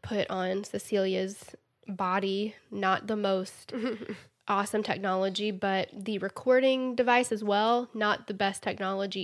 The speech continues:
Speaker 1: either. And it's not sophisticated, so it started to malfunction. And there were parts of the recording that are difficult to listen to.
Speaker 2: I think this is where, again, and I, I think he's a great investigator.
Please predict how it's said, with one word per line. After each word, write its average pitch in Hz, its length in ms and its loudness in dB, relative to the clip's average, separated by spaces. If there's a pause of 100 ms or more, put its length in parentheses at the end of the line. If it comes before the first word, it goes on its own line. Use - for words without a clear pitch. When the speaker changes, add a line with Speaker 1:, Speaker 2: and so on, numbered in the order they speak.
Speaker 1:
either. 247 340 0 (680)
And 208 680 4 (920)
it's 247 180 2
not 294 180 6
sophisticated, 240 840 2
so 214 340 2
it 220 120 -2
started 214 260 0
to - 120 -10
malfunction. 190 960 -2
And 214 180 -2
there 208 100 2
were 196 100 2
parts 320 280 6
of 277 60 -2
the 247 60 6
recording 220 320 2
that 196 80 4
are 190 60 2
difficult 214 380 -4
to 202 80 -8
listen 202 420 0
to. - 360 -4 (360)
Speaker 2:
I 254 120 0
think 392 240 4
this 285 240 0
is 320 180 -2
where, 233 680 0 (840)
again, 226 880 4
and 233 140 4
I, 220 260 6 (280)
I 220 140 0
think 247 300 2
he's 311 200 4
a 339 60 2
great 330 260 4
investigator. 240 1040 4